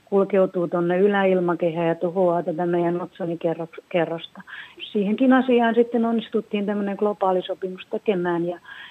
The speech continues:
sitten on tietysti nämä orgaaniset ympäristömyrskyt, esimerkiksi D D T, eli tämmöiset, ää, kasvinsuojeluaineet taikka tuholaisaineet, jo-, joilla, joilla tietysti on,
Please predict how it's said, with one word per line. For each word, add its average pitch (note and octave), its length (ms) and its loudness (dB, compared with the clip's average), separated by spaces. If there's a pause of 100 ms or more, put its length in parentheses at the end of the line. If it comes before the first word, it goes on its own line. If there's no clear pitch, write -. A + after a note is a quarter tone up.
(120)
sitten A#3 300 4
on A#3+ 100 4
tietysti B3 380 4
nämä A3+ 260 4
orgaaniset A3 560 2
ympäristömyrskyt, G3+ 1000 0
esimerkiksi F#3 500 -2
D F#3 240 6
D E3+ 180 6
T, E3+ 120 -4 (340)
eli E3+ 200 2 (160)
tämmöiset, F#3 460 2
ää, F3+ 240 4
kasvinsuojeluaineet A#3 1300 6
taikka G#3+ 280 0
tuholaisaineet, G3 1160 2
jo-, F#3 180 2
joilla, F#3 420 2 (160)
joilla F#3 280 -2
tietysti G3 500 -2
on, F#3 260 0